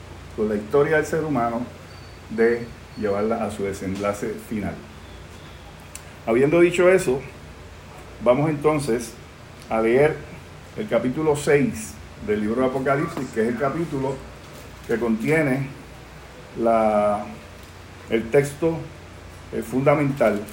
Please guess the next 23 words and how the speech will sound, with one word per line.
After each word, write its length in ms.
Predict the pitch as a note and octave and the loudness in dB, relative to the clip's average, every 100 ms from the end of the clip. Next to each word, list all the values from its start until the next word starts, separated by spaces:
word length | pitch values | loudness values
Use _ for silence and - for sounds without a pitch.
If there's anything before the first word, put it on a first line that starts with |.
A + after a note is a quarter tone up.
| - - - - | -16 -18 -16 -4
que 80 | G#2 | 0
vamos 260 | G#2 A#2+ | 2 0
a 40 | B2+ | 0
tocar 320 | B2+ A#2+ B2+ | -2 2 2
en 100 | A#2+ | 0
esta 240 | A#2+ C#3+ | -2 0
tarde. 280 | C#3 B2+ C3+ | 2 2 0
Si 120 | C3+ | -2
nos 160 | A2 G#2+ | -4 0
da 120 | A#2+ | -2
tiempo, 460 | A2+ C#3 C#3 C3 A#2+ - - - - | 0 0 0 0 -2 -6 -16 -16 -6
también 400 | G#2+ G#2+ B2 B2+ | -4 2 2 2
tocaremos 480 | B2 G#2+ G#2 A2+ A#2+ | 0 0 0 0 -2
el 100 | G2+ | -4
siete, 500 | - A2+ G#2 F#2 - - | -6 0 0 0 -8 -4
pero 160 | B2 C3 | 0 0
tenemos 400 | B2 B2 C3 C#3 | 0 0 0 -2
hasta 200 | - A2+ | -4 -4
las 160 | F#2+ | -4
seis 180 | - G#2 | -4 -2
de 80 | A2 | 0
la 140 | A2+ | 0
tarde. 240 | G#2+ G#2+ | -2 -6